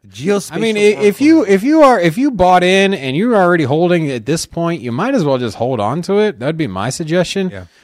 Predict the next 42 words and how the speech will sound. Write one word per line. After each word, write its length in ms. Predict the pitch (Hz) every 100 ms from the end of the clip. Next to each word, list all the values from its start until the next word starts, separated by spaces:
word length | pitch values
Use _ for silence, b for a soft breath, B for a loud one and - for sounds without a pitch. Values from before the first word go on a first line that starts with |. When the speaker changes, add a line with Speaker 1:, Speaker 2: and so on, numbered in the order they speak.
| b
Speaker 2:
Like, 100 | 131
why 260 | 113 147 185
sell 340 | - 165 151
at 80 | 160
the 80 | 117
bottom? 540 | 92 98 131 165 170
That's 180 | 123 120
kind 220 | - 131
of 200 | 107 104
the 80 | 110
way 120 | 107
I 100 | 110
look 200 | 135 147
at 160 | 170 165
it. 120 | 165 b b _
With 260 | 147 156 -
altcoins, 680 | 139 185 - 214 214 190 131
I 40 |
mean, 140 | 135
if 120 | 123 156
you 60 |
believe 300 | 120 131 208
in 80 | 214
the 60 | 135
project 440 | - 147 165 131
long 260 | 123 160 165
term, 280 | 180 180
if 120 | 95 -
they're 180 | 127
on 180 | 160 208
Coinbase, 600 | - 139 170 165 175 -
they're 160 | 117 - _ _ _ _ _ _
more 280 | 113 135 247
than 180 | 254 117
likely 320 | 160 - 214
gonna 200 | 139 110
stick 280 | - 165 98
around 320 | 95 123 165
for 140 | 214
a 60 | 214
while. 480 | 214 208 220 226 b b b b _
So, 580 | - 143 139 135 127